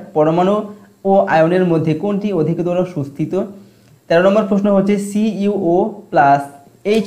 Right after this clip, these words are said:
টু অ্যারো সিইউ প্লাস এইচ টু ও বিক্রিয়াটিতে জারণ ও বিজারণ যুগপৎভাবে ঘটেছে, অর্থাৎ একই সঙ্গে ঘটেছে, তা কিভাবে ব্যাখ্যা করবে?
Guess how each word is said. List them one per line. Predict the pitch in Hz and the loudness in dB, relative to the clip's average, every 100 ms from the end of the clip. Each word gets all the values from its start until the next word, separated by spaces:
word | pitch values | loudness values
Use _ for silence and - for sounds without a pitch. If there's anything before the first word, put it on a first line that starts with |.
| - - | -4 0
টু | 147 151 147 | 0 0 0
অ্যারো | 156 180 | 0 0
সিইউ | 175 - 214 214 | -2 -4 -4 -4
প্লাস | 208 190 185 | 2 0 2
এইচ | 147 151 185 | -2 -2 -6
টু | 160 | -2
ও | 151 143 | 0 0
বিক্রিয়াটিতে | 143 156 180 160 143 143 135 | 0 -2 -2 -2 -2 -2 0
জারণ | 147 170 180 | 0 0 -2
ও | 180 | -4
বিজারণ | 139 143 156 135 139 135 | -2 0 2 2 0 -2
যুগপৎভাবে | 170 170 202 202 165 190 | -4 -2 -2 -2 -2 0
ঘটেছে, | 180 123 120 - | -2 -6 -6 -8
অর্থাৎ | 147 - | -6 -2
একই | 156 160 | -2 -2
সঙ্গে | 170 170 170 | -6 -4 -4
ঘটেছে, | 127 120 120 - - _ _ _ _ | -4 -6 -8 -12 -18 _ _ _ _
তা | 160 | 0
কিভাবে | 160 202 214 220 | 2 0 2 4
ব্যাখ্যা | 151 - 131 | 2 0 -2
করবে? | 123 - | -2 -4